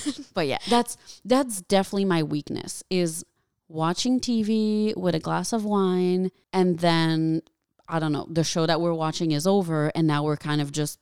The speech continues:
Speaker 2: putting something in the background, and then I'm like, "Oh, I saw this today on Instagram. I should probably try to find it." And then I go down the rabbit hole of, like, filling up my cart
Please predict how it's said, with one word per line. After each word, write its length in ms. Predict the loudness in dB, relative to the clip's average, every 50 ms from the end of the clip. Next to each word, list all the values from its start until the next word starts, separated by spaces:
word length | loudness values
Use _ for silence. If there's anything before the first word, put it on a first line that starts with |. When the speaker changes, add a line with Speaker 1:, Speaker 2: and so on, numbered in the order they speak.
| _ _ _ _ _
Speaker 2:
putting 240 | -8 -4 -2 0 0
something 400 | 0 -2 -2 -2 -2 0 0 0
in 80 | 0 0
the 60 | -2
background, 800 | -6 -6 -8 -8 -6 -4 -4 -2 -2 -2 -2 -2 -2 -2 -4 -4 _ _ _ _ _ _ _ _ _ _ -6
and 140 | -2 0 0
then 100 | 2 2
I'm 120 | 0 0
like, 180 | 0 0 -2 -4 -6 _ -20 _ _ _ _ _ _ _ _ _ -8
"Oh, 640 | -4 -2 -2 -2 0 -2 -2 -2 -2 -4 -6 -8 _ _ _ _ -10
I 120 | -8 -6
saw 260 | -6 -6 -8 -8 -10
this 420 | -10 -6 -4 -2 -2 -2 -4 -8 -8
today 360 | -10 -8 -6 -4 -4 -4 -2
on 160 | -2 -2 0
Instagram. 840 | 0 -2 -2 -4 -6 -8 -10 -6 -4 -2 -2 0 0 0 0 -2 -2 -2
I 160 | -2 -2 -2 0
should 240 | -2 -4 -6 -6
probably 300 | -6 -6 -6 -4 -6 -8
try 260 | -8 -6 -4 -4 -4 -4
to 120 | -6 -8
find 640 | -10 -12 -12 -8 -4 -2 -2 0 0 -2 -2 -2 -2
it." 380 | -2 -2 -2 -2 -2 -4 -6 -12 _ _
And 100 | 0 2 4
then 120 | 4 4
I 80 | 2 2
go 160 | 2 0 2
down 180 | 2 2 2
the 100 | 2 2
rabbit 260 | 0 0 0 0 -2 -2
hole 300 | 0 0 2 2 2 0
of, 120 | 0 0
like, 160 | -2 -2 -4 -4 _ -20 -20 _ _ _ _ _
filling 440 | -14 -6 -2 0 2 4 6 6 6
up 120 | 4 4
my 200 | 2 -2 -4 -4
cart 500 | -6 -6 -4 -2 -2 0 -2 -4 -8 -10